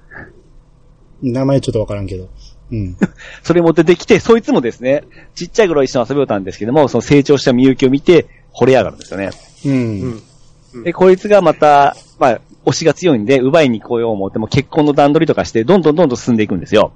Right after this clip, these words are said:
Speaker 1: うん。
Speaker 3: うん。
Speaker 2: で、ただ最後、新郎の、えー、新郎、え、新婦？お父さんが言う言葉、新郎の言葉でしたっけ？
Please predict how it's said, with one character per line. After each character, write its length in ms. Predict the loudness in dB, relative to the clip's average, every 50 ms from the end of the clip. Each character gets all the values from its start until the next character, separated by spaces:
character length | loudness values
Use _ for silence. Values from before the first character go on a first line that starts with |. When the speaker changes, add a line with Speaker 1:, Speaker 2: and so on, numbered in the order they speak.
| _
Speaker 1:
う 60 | -4 0
ん。 680 | 0 2 0 0 -2 -4 -4 -6 -8 -8 -10 -14 -16 -18
Speaker 3:
う 60 | -20 -20
ん。 160 | -20 -20 _ _ _ _ _ _ _ _
Speaker 2:
で、 140 | 2 2 2
た 140 | 4 4 4
だ 160 | 4 4 4
最 220 | 4 2 2 4
後、 100 | 2 -2
新 260 | -4 -4 -8 -8 -2
郎 320 | 0 4 4 6 6 4 4
の、 260 | 2 2 2 2 2 2
え 520 | 0 2 2 2 2 2 2 0 0 -2 -4
ー、 40 |
新 560 | -10 -12 -10 -10 -8 -8 -6 -4 -2 -2 0 2
郎、 260 | 4 4 4 4 2 2
え、 60 | -2
新 280 | 0 4 4 4 4
婦？ 280 | 4 2 0 0 0 0 -6 _ _ _ _ _ _ _ _ _ _ _ _ _ _ _ _
お 100 | -4 0
父 200 | 4 4 4 4
さ 180 | 4 2 0 0
ん 20 | 2
が 120 | 2 0
言 120 | 0 -2
う 20 | -4
言 200 | -4 -2 0 0
葉、 80 | 0 0
新 240 | 0 0 2 2 4
郎 140 | 4 2
の 60 | 2 2
言 140 | 0 2
葉 80 | 2 0
で 60 | 0
し 40 | -4
た 60 | -12
っ 20 | -6
け？ 240 | -4 -4 -4 -4